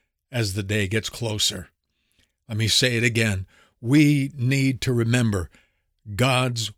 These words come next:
word and what he is showing us about who we really are from heaven's perspective.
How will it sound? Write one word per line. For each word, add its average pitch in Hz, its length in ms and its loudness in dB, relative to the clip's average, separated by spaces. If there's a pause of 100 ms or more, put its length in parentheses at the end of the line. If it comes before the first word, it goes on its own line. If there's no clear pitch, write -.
word 113 540 0
and 98 260 -4
what 135 200 -4
he 180 200 -2
is 156 80 0
showing 120 400 -2
us 90 340 -4 (280)
about 110 400 -2 (240)
who 202 260 -4
we 139 180 4
really 147 440 2
are 98 320 -4
from 98 220 -6
heaven's 110 440 -4
perspective. - 880 -8